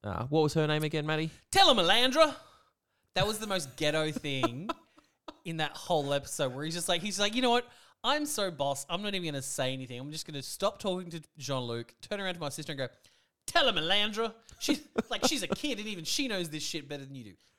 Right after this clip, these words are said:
Speaker 2: Tell her, Melandra."
Speaker 1: Yeah, Geordie, when he beamed in, he did not seem happy.
Speaker 2: He was all business.
Speaker 1: Oh, yeah.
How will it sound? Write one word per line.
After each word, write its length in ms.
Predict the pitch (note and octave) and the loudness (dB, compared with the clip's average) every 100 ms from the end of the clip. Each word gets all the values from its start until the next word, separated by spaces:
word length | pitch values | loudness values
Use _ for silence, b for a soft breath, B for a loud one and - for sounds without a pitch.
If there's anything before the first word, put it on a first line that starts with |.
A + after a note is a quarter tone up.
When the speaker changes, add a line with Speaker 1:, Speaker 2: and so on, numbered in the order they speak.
| - | -4
Speaker 2:
Tell 200 | - C#4+ | 2 2
her, 40 | F3 | 2
Melandra." 600 | C#3+ F3+ G3+ G#3 A3+ A3 _ | -2 -2 -2 -4 -6 -8 _
Speaker 1:
Yeah, 100 | C#3+ | 2
Geordie, 420 | B2 C#3+ D#3+ G3 | 4 8 8 8
when 280 | C3 C3 B2+ | 6 2 0
he 200 | A2+ B2+ | 2 2
beamed 300 | A#2 B2+ A2+ | 4 4 4
in, 160 | A#2+ A#2 | 2 2
he 160 | G#2+ | -2
did 240 | A#2 A2 G#2 | -6 -10 -4
not 280 | A2+ G#2 - | -2 -2 -2
seem 240 | B2 G#2+ | -2 2
happy. 320 | A2 G#2 G#2+ | 2 2 0
Speaker 2:
He 180 | G#2+ D#3+ | -4 -4
was 180 | B3 - _ | -6 -8 _
all 260 | C#3 C#3+ B2 | -2 -2 -4
business. 520 | A#2 A#2 A#2+ F2 - | -8 -8 -10 -10 -2
Speaker 1:
Oh, 240 | A#2+ D3 | 4 6
yeah. 100 | C#3+ | 8